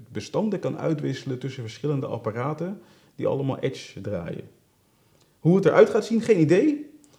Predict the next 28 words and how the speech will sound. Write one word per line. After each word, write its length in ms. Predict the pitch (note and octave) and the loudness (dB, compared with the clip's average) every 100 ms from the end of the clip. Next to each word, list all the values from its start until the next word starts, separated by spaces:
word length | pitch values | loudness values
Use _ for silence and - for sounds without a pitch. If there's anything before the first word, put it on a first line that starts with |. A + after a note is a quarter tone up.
| _ _ - | _ _ -8
De 140 | C#3+ | -2
functionaliteit 500 | F#3+ F3 F3 F#3 E3+ | 0 0 0 0 0
heet 240 | D#3 F3+ | 0 0
Drop. 440 | G#2+ D#3+ - - - _ _ _ _ _ _ _ _ _ | 4 4 4 0 -16 _ _ _ _ _ _ _ _ _
Schijnt 380 | - G#3 G3 - | -2 4 4 8
ook 220 | A3 A3+ | 8 8
nog 240 | F#3 F#3 | 0 0
niet 360 | D3 A3 A#3 F#3+ - - | 2 0 0 -6 -10 -6
bij 420 | A#2+ D#3 D#3 D#3 | 2 4 4 2
alle 320 | D#3+ A3+ B3+ B3 - | 2 2 0 -4 0
Canary 640 | A3+ A#3+ A#3 A#3 A3+ C4 | 0 2 0 -2 -4 -6
build 400 | D3 D3 G#3 G#3 | -6 0 0 0
gebruikers 600 | G#3 F3 F#3 G3 F#3+ F#3+ | -4 -6 -4 -4 -4 -6
enabled 460 | F#3 E3 F#3+ F3+ F#3 | -4 0 0 0 -4
te 80 | E3 | -2
zijn. 320 | F3 A3 G3+ | -4 -4 -4
Dus 240 | D#3+ D#3 - | -4 -6 -6
je 140 | D3 | -8
kan 160 | D3 F3 | -2 0
het 140 | D#3 - | 0 -2
installeren, 640 | D3+ D3+ C3+ D#3+ C#3+ B2 | -2 0 2 0 2 0
kijken 320 | D#3 B2+ B2+ | 0 0 0
of 120 | - B2+ | -8 -8
het 100 | A2+ | -6
voor 120 | C3 | -4
jou 160 | D3+ E3+ | -2 -4
gaat 100 | D#3+ | -2
werken. 360 | E3+ D#3+ F#3 | -4 -4 -10